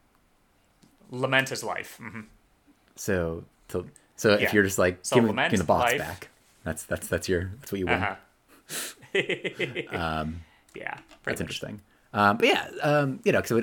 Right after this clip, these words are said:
Speaker 2: don't wanna go too much into too much of the, uh, as we've gone into a lot of it, but, you know, I think, you know, a lot of the movies is experiencing it. Um, so, you know, just to kinda wrap things up,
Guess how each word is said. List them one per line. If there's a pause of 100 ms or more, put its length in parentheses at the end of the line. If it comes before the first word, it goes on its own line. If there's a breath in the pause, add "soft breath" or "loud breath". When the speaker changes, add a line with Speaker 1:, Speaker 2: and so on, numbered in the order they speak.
Speaker 2:
don't
wanna
go
too
much (280)
into
too
much
of
the, (920)
uh,
as
we've
gone
into
a
lot
of
it,
but,
you
know,
I
think,
you
know, (140)
a
lot
of
the
movies
is
experiencing
it.
Um, (680 soft breath)
so,
you
know,
just
to
kinda
wrap
things
up,